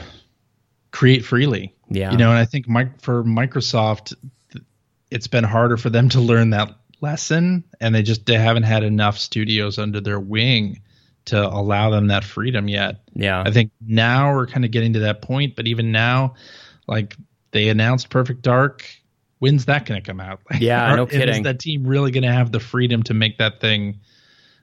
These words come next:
Speaker 1: uh, great? I don't know. I
Speaker 2: Did that
Speaker 1: hope.
Speaker 2: s-, did that surprise you that they wanted to revitalize that, that franchise? Like, I wasn't, I've been pretty loud about, like, it's not my franchise. Like, it's not something
Speaker 1: Right.
Speaker 2: that, like, I saw and went, like, "Oh my God," kicking the door open,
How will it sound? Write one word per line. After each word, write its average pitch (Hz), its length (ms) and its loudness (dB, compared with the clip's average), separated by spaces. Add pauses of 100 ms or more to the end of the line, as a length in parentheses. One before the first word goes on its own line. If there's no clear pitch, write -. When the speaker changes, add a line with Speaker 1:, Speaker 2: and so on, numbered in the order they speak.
(120)
Speaker 1:
uh, 104 540 -6 (800)
great? - 460 0 (160)
I 110 100 -6
don't 117 140 4
know. 131 120 2
I 92 120 -2
Speaker 2:
Did 185 120 2
that 208 60 4
Speaker 1:
hope. 190 80 0
Speaker 2:
s-, - 280 -8
did 165 140 -4
that 220 140 -4
surprise 190 500 -2
you 220 220 -2
that 196 160 -2
they 196 340 0
wanted 185 320 -2
to 175 120 -2
revitalize 156 760 0
that, 156 240 -2
that 156 160 -4
franchise? 151 480 -4
Like, 147 140 -4
I 165 160 0
wasn't, 147 400 -2
I've 147 120 -2
been 117 260 0 (120)
pretty 131 160 -4
loud 110 300 -2
about, 101 260 -6
like, 92 240 -12 (480)
it's - 120 -10
not 151 200 -2
my 123 300 -2
franchise. 87 600 -8
Like, 143 120 0
it's 156 120 -2
not 170 160 -2
something 156 220 0
Speaker 1:
Right. 135 40 0
Speaker 2:
that, 135 120 0
like, 127 140 0
I 135 120 0
saw 120 180 -2
and 113 80 -4
went, 117 140 -2
like, 123 240 -2
"Oh 233 160 0
my 202 140 0
God," 190 220 0
kicking 175 280 -6
the 160 80 0
door 151 340 0
open, 151 300 -2